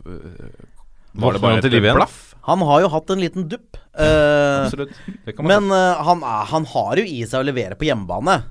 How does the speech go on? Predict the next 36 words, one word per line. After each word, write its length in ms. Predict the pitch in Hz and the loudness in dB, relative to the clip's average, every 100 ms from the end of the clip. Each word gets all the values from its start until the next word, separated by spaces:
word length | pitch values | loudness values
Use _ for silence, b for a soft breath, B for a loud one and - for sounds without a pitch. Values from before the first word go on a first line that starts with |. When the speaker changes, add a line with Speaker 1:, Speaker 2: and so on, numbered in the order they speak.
| - - | -16 -10
Speaker 3:
Det 140 | 131 208 | 0 4
har 160 | 196 | 4
han 80 | 123 | 2
fremdeles. 480 | 131 113 101 120 120 b b b | -6 -8 -6 -6 -8 b b b
Så 500 | - 165 160 156 156 131 | -2 2 4 4 0 -4
siden, 480 | - 156 127 143 | -8 -6 -4 -4
det 80 | 135 | 0
er 220 | 175 185 | 4 4
jo 40 | 240 | 2
litt 140 | 254 | 0
vanskelig, 300 | 240 226 - 190 | 0 0 -2 -4
han 100 | 196 | -4
Sif 220 | 190 185 | -8 -4
har 120 | 175 | -2
jo 80 | 175 | -2
Sarpsborg, 560 | 175 - 127 - 208 226 | -4 -6 -6 -6 -8 -6
ikke 80 | 185 | -6
sant, 120 | 214 190 | -6 -4
hjemme. 300 | 143 175 196 b b b | -4 -4 -6 b b b
Sånn 120 | - | -8
at 40 | 147 | -4
vi 80 | 165 | -2
møter 400 | 170 127 107 151 | 0 0 0 -2
jo 60 | |
et 100 | 151 | -2
lag 180 | 139 123 | -2 -2
som 140 | 120 | -2
er 60 | 139 | -4
presumptivt 480 | 135 - 123 147 131 | -4 -6 -8 -10 -12
bedre, 560 | 120 120 107 107 180 226 b b b | -6 -4 -4 -4 -6 -8 b b b
men 120 | 160 | -6
samtidig 420 | 175 139 123 139 | -4 -4 -6 -8
så 100 | 139 127 | -4 -2
er 80 | 127 | -2
jo 60 | |
vi 400 | 123 117 127 139 | -4 -6 -6 -8